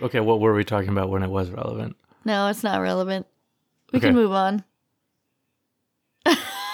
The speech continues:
Speaker 1: Okay.
Speaker 2: What's next on the agenda to
Speaker 1: Well,
Speaker 2: talk about?
Speaker 1: so we, we had, there was a lot of discussion about the debate and what that means, and then all of that was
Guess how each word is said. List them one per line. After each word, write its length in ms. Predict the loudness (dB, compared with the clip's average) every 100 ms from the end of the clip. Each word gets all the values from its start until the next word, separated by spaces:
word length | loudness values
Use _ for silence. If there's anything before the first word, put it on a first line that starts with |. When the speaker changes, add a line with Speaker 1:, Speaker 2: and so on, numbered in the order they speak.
| -6 -4
Speaker 1:
Okay. 360 | -4 -2 -4 -6 -2 0 0 -6 _ _ -18 -18 _ _ _ -20 -16 -14 -14 -4
Speaker 2:
What's 260 | -2 -2 2
next 380 | 0 0 -2
on 160 | 0 2
the 140 | 4
agenda 460 | 2 2 2 2 2
to 80 | 4
Speaker 1:
Well, 260 | 4 4
Speaker 2:
talk 80 | 4
about? 260 | 0 -4 -10 -18 _ _
Speaker 1:
so 460 | -8 2 6 6 4 0
we, 300 | -2 -2 -6 _
we 200 | -2 0
had, 240 | 2 2 2
there 80 | 2
was 120 | 2
a 80 | 2
lot 200 | 2 2
of 80 | 0
discussion 540 | -4 0 -2 0 -2
about 340 | 0 0 0
the 60 | -2
debate 440 | -2 2 2 2
and 160 | -2 0
what 160 | 0 0
that 200 | 0 0
means, 440 | -2 -2 -2 -4 _
and 180 | -4 0
then 260 | 0 0 -2
all 200 | 0 0
of 80 | 0
that 320 | -2 -2 -8 _ -20 _ _ -18
was 160 | -18